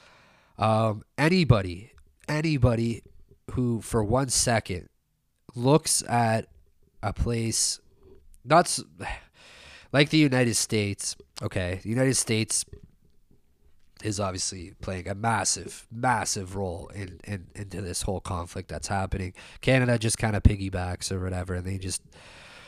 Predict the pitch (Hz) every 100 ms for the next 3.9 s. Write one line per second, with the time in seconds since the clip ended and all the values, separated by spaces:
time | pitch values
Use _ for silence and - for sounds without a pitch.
0 | - 135 127 - - 170 - 202 208 170
1 | 156 156 147 156 151 170 156 143 147 -
2 | 156 135 - _ _ _ _ _ _ _
3 | _ _ _ _ _ - 123 117